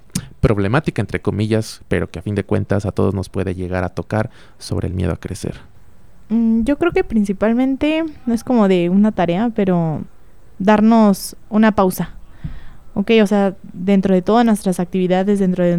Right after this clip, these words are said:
Speaker 2: nuestra vida, de-, dentro de nuestra rutina, sentarnos a respirar, darnos una pausa, darnos un tiempo para nosotros mismos y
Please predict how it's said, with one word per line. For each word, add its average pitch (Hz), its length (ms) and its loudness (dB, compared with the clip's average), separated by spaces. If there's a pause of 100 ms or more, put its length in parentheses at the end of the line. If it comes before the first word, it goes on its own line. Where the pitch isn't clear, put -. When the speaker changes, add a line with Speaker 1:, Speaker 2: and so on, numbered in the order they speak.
Speaker 2:
nuestra 180 560 0
vida, 208 380 2
de-, 185 180 2
dentro 190 460 2
de 185 80 0
nuestra 180 320 2
rutina, 208 500 2 (800)
sentarnos 214 680 4
a 220 60 2
respirar, 196 640 0 (600)
darnos 220 380 2
una 214 180 6
pausa, 233 480 4
darnos 214 380 4
un 202 120 6
tiempo 233 320 4
para 202 220 2
nosotros 196 400 2
mismos 208 500 4
y 180 520 0